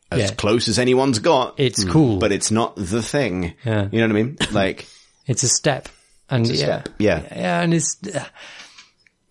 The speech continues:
Speaker 1: It feels like this is
Speaker 2: And it's, and especially when it's Facebook as well, to feel that, that you're a test bed for
Speaker 1: <laughs>
Speaker 2: fucking
Speaker 1: Yeah.
Speaker 2: Facebook.
Speaker 1: Yeah.
Speaker 2: You know,
Speaker 1: Right.
Speaker 2: what, what do they, they not only, you know, <laughs> have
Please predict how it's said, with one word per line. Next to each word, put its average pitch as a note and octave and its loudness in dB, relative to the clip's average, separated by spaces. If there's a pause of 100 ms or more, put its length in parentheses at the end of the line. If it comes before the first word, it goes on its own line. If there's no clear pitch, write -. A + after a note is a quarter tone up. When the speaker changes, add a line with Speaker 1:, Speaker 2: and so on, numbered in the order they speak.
(220)
Speaker 1:
It A#2+ -6
feels D3+ 2
like C3 0
this A#2 2
is G#2 2
Speaker 2:
And E3+ 4
it's, E3+ 2
and F3+ 4
especially F#3+ 2
when F3 4
it's D#3 0
Facebook D3 0
as F#2+ -2
well, G#2+ 0
to B2+ -2
feel D3 6
that, C3+ -2
that C#3 0
you're B2+ 4
a A2+ 4
test - 0
bed G#2+ 0
for C#3+ 0
Speaker 1:
<laughs> C#3+ 0
Speaker 2:
fucking E3 4
Speaker 1:
Yeah. C3+ 6
Speaker 2:
Facebook. A2 0
Speaker 1:
Yeah. A2+ 2
Speaker 2:
You B2+ 4
know, B2 4
Speaker 1:
Right. C3 2
Speaker 2:
what, F#3+ 4 (360)
what F#3+ 4
do G3 -2
they, F#3 4
they D3+ 4
not E3+ 2
only, F#3 6 (340)
you D3 4
know, B2+ 2
<laughs> - -2
have C#3+ 4